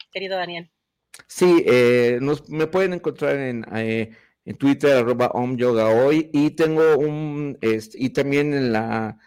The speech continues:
Speaker 2: en la cuenta de mi novela, Buenos Días Abril, donde acabo yo de poner, este, donde acabo de poner ya, eh, el tema de,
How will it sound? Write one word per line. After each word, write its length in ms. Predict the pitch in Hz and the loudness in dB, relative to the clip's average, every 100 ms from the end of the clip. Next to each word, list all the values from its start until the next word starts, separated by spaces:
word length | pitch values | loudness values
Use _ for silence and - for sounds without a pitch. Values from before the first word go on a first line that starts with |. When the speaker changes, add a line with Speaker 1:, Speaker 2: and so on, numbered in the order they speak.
| _ _ | _ _
Speaker 2:
en 220 | 110 117 | -4 -2
la 140 | 113 - | 0 0
cuenta 300 | 127 123 127 | -2 0 2
de 100 | 113 | 2
mi 120 | 110 | 0
novela, 480 | 110 113 131 135 135 | -2 0 0 2 2
Buenos 380 | 120 117 113 113 | 0 0 -2 -2
Días 360 | 120 113 113 | 0 0 0
Abril, 480 | 113 120 156 170 170 _ _ - | -2 0 2 2 0 _ _ -8
donde 240 | 120 120 | -2 0
acabo 340 | 120 131 127 | 0 0 2
yo 240 | 131 127 131 | 2 4 4
de 80 | 131 | 2
poner, 600 | - 123 120 123 123 120 - | -2 -2 0 2 0 -2 -2
este, 1300 | 110 107 101 - - - - 110 107 107 107 104 98 _ _ _ _ _ _ | 0 0 -4 -10 -20 -20 -4 -2 0 0 0 -2 -6 _ _ _ _ _ _
donde 200 | 120 131 | -2 -2
acabo 260 | - 139 147 | 2 4 4
de 100 | 143 | 2
poner 460 | 135 131 131 110 | 0 -2 -2 -2
ya, 480 | 113 135 135 139 139 - | 0 2 2 0 -2 0
eh, 460 | 113 113 107 107 - | 2 2 2 0 0
el 240 | 113 107 | 0 0
tema 420 | 131 123 127 127 | 0 2 0 -2
de, 480 | 110 120 120 131 127 | 0 0 2 0 -2